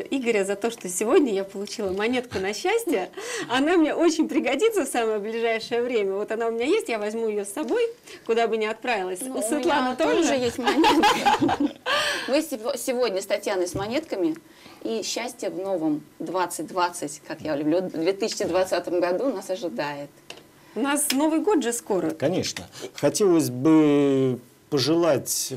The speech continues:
Speaker 3: всем счастья, здоровья, радости, конечно, улыбок, чтобы дети слушались, чтобы родители не болели,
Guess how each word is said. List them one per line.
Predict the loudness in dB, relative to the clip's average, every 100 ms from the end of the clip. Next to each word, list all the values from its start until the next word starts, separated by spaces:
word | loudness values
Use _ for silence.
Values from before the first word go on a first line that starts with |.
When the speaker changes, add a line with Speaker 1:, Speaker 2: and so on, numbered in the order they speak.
| -8
Speaker 3:
всем | -4 -2 2 2 2 -4 -6
счастья, | -4 0 0 0 -2 -2
здоровья, | -2 -2 0 0 0 0 0
радости, | 0 0 2 -2 -4 -4 -4
конечно, | -2 -2 -2 -2 -4 -6
улыбок, | -4 0 2 2 2 0 -2
чтобы | -8 -6 -4
дети | -4 -4 -2 -4
слушались, | -4 -4 -4 -6 -8
чтобы | -6 -6 -2
родители | -2 -2 -6 -2 0
не | 0
болели, | 0 -2 0 -2